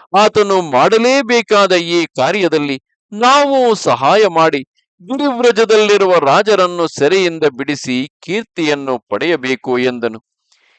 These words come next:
ಎಲ್ಲರೂ ಆ ಮಾತಿಗೆ ಒಪ್ಪಿದರು. ಶ್ರೀಕೃಷ್ಣನು ರಾಜ, ಆ ರಾಜದೂತನನ್ನು ಕರೆದು, "ನಿಮ್ಮ ಸೆರೆಯನ್ನು ಬಿಡಿಸುವೆನು" ಎಂದು ರಾಜರಿಗೆ ಹೇಳಿ ಕಳುಹಿಸಿದನು.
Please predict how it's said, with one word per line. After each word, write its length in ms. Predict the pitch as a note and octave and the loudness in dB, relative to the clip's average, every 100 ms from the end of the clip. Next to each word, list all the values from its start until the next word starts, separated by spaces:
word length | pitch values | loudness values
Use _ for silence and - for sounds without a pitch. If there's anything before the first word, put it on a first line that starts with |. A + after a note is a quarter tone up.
| _ - | _ -2
ಎಲ್ಲರೂ 640 | G3+ A3 G3+ F#3+ F3+ E3 | 0 2 2 2 2 0
ಆ 320 | - C#3 D3 | 0 0 2
ಮಾತಿಗೆ 640 | C#3+ B2+ F3+ - C#3 C3+ B2+ | 2 0 0 -4 -4 -2 -2
ಒಪ್ಪಿದರು. 640 | A2 A2+ - D#3 B2+ A#2 - _ _ _ _ - | -2 -6 -6 -4 -4 -4 -10 _ _ _ _ -8
ಶ್ರೀಕೃಷ್ಣನು 920 | B3+ C4+ A#3 A3 - G#3+ G#3 F#3 - - D3+ | -4 -4 -2 -4 -2 -2 0 0 -2 -6 0
ರಾಜ, 280 | F3 A3+ | 2 2
ಆ 320 | G3+ D#3+ F3+ F3 | 2 2 4 4
ರಾಜದೂತನನ್ನು 1040 | D3 F#3+ A#3 A3+ C4 A#3 G3+ F#3 E3+ D3+ | 4 2 0 -2 -2 0 0 -2 -2 -4
ಕರೆದು, 460 | - C3+ D#3+ C#3+ B2+ _ _ _ | -2 -2 -2 -4 -10 _ _ _
"ನಿಮ್ಮ 380 | E3 F3 D#3+ D3 | -8 -6 -4 -4
ಸೆರೆಯನ್ನು 760 | B2 - C#3 F3+ D3+ C#3+ C3 A#2+ | -2 -2 0 0 -2 -2 -6 -6
ಬಿಡಿಸುವೆನು" 720 | F#2+ A#2+ F#3+ - C#3+ B2 A#2 - _ _ _ | -8 -8 -6 -6 -6 -6 -8 -14 _ _ _
ಎಂದು 500 | F#3+ G3 F#3 D#3+ D3 | -4 -4 -2 -2 0
ರಾಜರಿಗೆ 720 | B2+ A2 E3 D#3+ C#3 A#2+ A2+ | 0 0 0 -2 -2 -4 -4
ಹೇಳಿ 380 | C3 - A2+ E3 | -6 -8 -8 -6
ಕಳುಹಿಸಿದನು. 640 | C3 B2+ A#2+ A#2 A#2 A2 | -4 -6 -6 -10 -8 -8